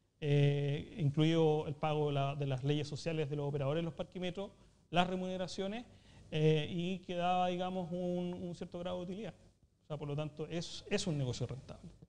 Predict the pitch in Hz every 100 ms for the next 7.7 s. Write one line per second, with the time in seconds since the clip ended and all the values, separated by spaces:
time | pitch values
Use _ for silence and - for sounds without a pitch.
0 | _ _ _ 233 - 139 131 127 127 131
1 | - - - - _ _ _ - 170 185
2 | 202 190 165 160 156 170 180 170 175 165
3 | 170 180 170 175 175 - - 165 165 175
4 | 151 170 156 151 160 143 156 156 170 180
5 | 170 175 - - 135 - 196 143 127 -
6 | 147 156 160 151 147 156 165 180 175 175
7 | - 170 185 185 180 202 175